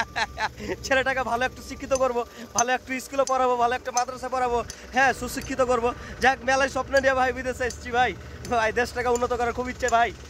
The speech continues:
ভাই, তোমাদের দোয়া এবং support পাইলে ইনশাল্লাহ দেশটা আরও অনেক সুন্দর করে গোছে-,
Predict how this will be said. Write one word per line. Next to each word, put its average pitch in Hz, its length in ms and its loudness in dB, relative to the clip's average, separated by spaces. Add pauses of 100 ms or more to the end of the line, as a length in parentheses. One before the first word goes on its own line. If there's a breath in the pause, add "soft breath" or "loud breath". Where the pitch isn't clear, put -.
(200)
ভাই, 208 220 2 (220)
তোমাদের 233 300 2
দোয়া 247 240 2
এবং 240 180 0
support 226 400 0
পাইলে 233 240 4
ইনশাল্লাহ 226 480 2 (260)
দেশটা 220 300 2
আরও 226 340 2
অনেক 226 220 4
সুন্দর 247 300 0
করে 247 160 2
গোছে-, 240 340 0